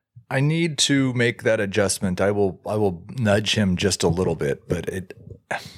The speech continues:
it just doesn't sound like having a pass catching tight end is a big part of this offensive plan, at least not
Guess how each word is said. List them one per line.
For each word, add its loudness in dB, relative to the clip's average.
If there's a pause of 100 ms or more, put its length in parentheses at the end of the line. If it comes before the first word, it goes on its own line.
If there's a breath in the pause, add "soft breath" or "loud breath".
(720 loud breath)
it -8
just -4
doesn't 0
sound 0
like -2
having 2
a 0
pass 0
catching 0
tight -2
end 0
is -4
a -4
big -4
part 0
of -4
this -4
offensive -2
plan, -2
at -4
least -4
not 0